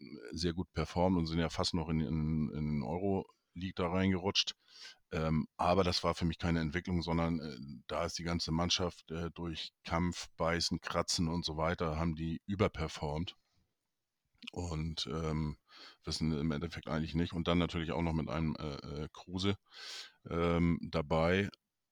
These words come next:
der auch fast nie verletzt war in dieser Saison. Und der haben die's, äh, geschafft, äh, voll überzuperformen. Ja, das Ende vom Lied hat man dann gesehen, sind dann zwei Jahre später abgestiegen. Ne, also wie gesagt, normal eins, ein, zwei Spiele kann man das wirklich mal,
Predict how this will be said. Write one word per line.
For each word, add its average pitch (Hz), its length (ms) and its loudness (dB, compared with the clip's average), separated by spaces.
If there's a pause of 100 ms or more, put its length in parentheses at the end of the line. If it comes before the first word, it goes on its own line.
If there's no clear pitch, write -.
(480)
der 76 180 -4
auch 87 200 -4
fast - 320 0
nie 92 120 2
verletzt 90 360 -2
war 87 120 0
in 87 60 2
dieser 85 200 0
Saison. 85 320 0
Und 69 140 -4
der 78 100 -2
haben 87 140 2
die's, 80 380 -2
äh, 76 360 -12
geschafft, - 440 -4
äh, 80 360 -6
voll - 500 0 (140)
überzuperformen. 87 960 -2 (1400)
Ja, 80 180 -2 (100)
das - 120 -6
Ende 80 200 -2
vom 82 200 0
Lied 82 160 -4
hat - 80 -2
man 80 120 -2
dann 82 100 0
gesehen, 82 360 -2
sind 85 160 -4
dann 82 300 -2
zwei 82 200 -4
Jahre 85 180 -4
später 85 240 -6
abgestiegen. - 400 -8 (960)
Ne, - 240 -4
also 78 260 -2
wie 82 60 0
gesagt, 80 240 2
normal 82 340 6
eins, 85 340 2
ein, 92 140 0
zwei - 160 0
Spiele 85 280 -2
kann 92 180 4
man 92 180 6 (140)
das 85 220 -4
wirklich 85 200 -2
mal, 85 240 2